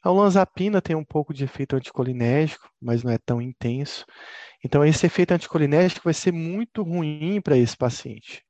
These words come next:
no sentido de que esse paciente ele vai ficar mais confuso ainda. A, a, o principal neurotransmissor envolvido no delírio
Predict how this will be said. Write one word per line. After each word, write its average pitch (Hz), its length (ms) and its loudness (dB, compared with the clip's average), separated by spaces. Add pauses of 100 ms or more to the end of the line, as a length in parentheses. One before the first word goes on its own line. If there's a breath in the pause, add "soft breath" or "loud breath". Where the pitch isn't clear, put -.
(140)
no 127 180 -6
sentido 151 760 -2
de 165 440 0 (920 soft breath)
que - 80 2
esse 139 140 2
paciente 143 640 -2
ele 156 140 2
vai 139 380 2
ficar - 320 -4
mais 147 300 -2
confuso 180 640 -6
ainda. 151 460 -2 (580 loud breath)
A, 123 520 2
a, 139 40 2
o 139 60 0
principal 170 560 0
neurotransmissor 170 920 -2
envolvido 135 800 -4
no 139 260 0
delírio 156 540 0